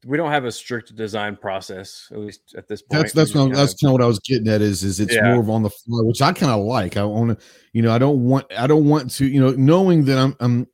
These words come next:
Speaker 2: I'm gonna get a knife, I kinda like the idea that this is the only one that's probably gonna be exactly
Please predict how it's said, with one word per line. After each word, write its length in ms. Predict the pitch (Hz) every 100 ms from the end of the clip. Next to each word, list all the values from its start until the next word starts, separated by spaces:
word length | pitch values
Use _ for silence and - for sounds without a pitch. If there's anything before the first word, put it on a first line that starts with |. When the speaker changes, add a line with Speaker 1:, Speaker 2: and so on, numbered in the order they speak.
| _
Speaker 2:
I'm 140 | 117 120
gonna 180 | 120 110
get 240 | 135 151
a 80 | 113
knife, 560 | 110 180 113 104 - _ _ _ _ _ _ _ _ _
I 80 | 135
kinda 280 | 143 - 185
like 240 | 156 143 143
the 140 | 131
idea 580 | 123 131 107 110 147 123
that 300 | 101 107 95
this 160 | 123 110
is 140 | 123
the 100 | 107 -
only 280 | 123 123
one 280 | 117 101 117
that's 120 | 117
probably 300 | - - 123 113
gonna 200 | 117 104
be 220 | 87 110
exactly 960 | 107 87 78 80 113 117 - 92 85 73